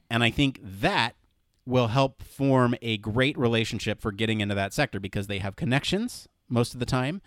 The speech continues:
Uh, they are up to date with a lot of the research that is going on in that sector. And so start back,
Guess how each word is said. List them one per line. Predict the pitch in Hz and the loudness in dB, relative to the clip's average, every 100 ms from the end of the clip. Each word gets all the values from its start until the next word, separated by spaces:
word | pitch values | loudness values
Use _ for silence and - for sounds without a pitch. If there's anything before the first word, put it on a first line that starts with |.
| - - - _ - | -20 -20 -20 _ -6
Uh, | 110 98 98 | -2 0 -2
they | 104 123 120 123 | -2 2 2 0
are | 120 113 107 107 - | 0 2 2 0 -2
up | 117 - | -6 -4
to | 113 | -4
date | 104 - | -2 -2
with | 123 110 | -4 -4
a | |
lot | 98 98 | -2 -4
of | |
the | 95 | -4
research | 87 90 90 92 - | -6 -6 -6 -8 -6
that | 95 | -8
is | 90 | -6
going | 90 90 - | -6 -6 -8
on | 92 90 104 | -6 -4 -4
in | - 101 | -4 -4
that | 107 110 | -4 -6
sector. | - 113 - 175 214 _ - _ _ _ - | -8 -8 -6 -8 -8 _ -20 _ _ _ -2
And | 123 | 0
so | - 143 131 123 - _ _ _ | 6 10 10 8 0 _ _ _
start | - - 160 170 170 | -10 2 6 6 6
back, | 151 139 | 4 2